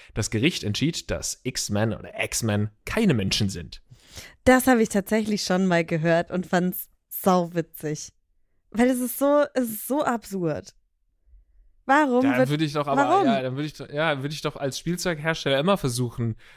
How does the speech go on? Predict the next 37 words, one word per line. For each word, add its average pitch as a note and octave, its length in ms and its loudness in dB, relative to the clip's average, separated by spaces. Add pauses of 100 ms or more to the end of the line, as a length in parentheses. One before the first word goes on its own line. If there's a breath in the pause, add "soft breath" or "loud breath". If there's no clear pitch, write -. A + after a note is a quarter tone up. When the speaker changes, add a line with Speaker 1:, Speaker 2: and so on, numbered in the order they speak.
Speaker 1:
äh, A#2 300 0
deutlich A#2+ 460 0
zu - 100 -6
machen, A2+ 260 0
dass A2 300 -4
der A2 300 -2
Mensch, A2+ 260 2
den A2+ 140 0
ich A2+ 120 -2
da A2+ 140 2
gerade G#2+ 260 2
baue, A#2 440 4
nicht C3 280 -4
wirklich C#3 280 2
ein B2+ 80 0
Mensch A#2+ 260 0
ist, B2+ 220 0
sondern A#2+ 240 0
natürlich A#2+ 320 -2
irgendwie C#3 480 0
ein C3+ 240 -2
anderes C3 400 0
Wesen. A#2+ 300 0
Und A#2 60 -8
ihr A2 120 2
merkt B2 240 0
ja, C#3 80 0
das B2+ 180 -2
ist C3+ 100 -4
aus B2+ 160 -2
Plastik, C#3 540 2
<laughs> - 40 -4
das C#3 140 0
kann C3+ 160 4
kein B2+ 180 2
Mensch A#2 200 2
sein, A#2 220 0